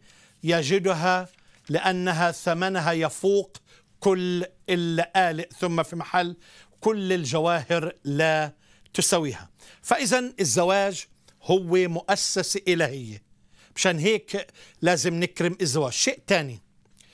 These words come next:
المسيح نفسه له كل المجد هو اللي بارك بل قدس ووثق هذا الزواج بحضوره، أول معجزة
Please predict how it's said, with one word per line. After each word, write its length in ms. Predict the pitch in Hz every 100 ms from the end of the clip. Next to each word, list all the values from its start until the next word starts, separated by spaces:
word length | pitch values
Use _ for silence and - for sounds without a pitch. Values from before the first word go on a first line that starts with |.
| - - - -
المسيح 760 | 175 165 170 277 294 214 - - -
نفسه 380 | 190 208 - 190
له 220 | 160 170
كل 320 | - 240 196
المجد 500 | 160 156 170 131 - _ _ _ - - _ -
هو 260 | 208 202
اللي 160 | 208 185
بارك 640 | 131 202 180 190 202 - -
بل 260 | 139 160 160
قدس 840 | - 214 147 107 190 202 - - - _ _ _ _ -
ووثق 920 | 160 175 208 240 - - 262 - - - _ _ _ _ _ - -
هذا 520 | 226 254 202 185 214 -
الزواج 640 | 170 160 185 165 165 139 - _ _ - - - 139
بحضوره، 720 | 180 - 202 147 269 208 -
أول 280 | 285 277 262
معجزة 480 | 302 254 160 131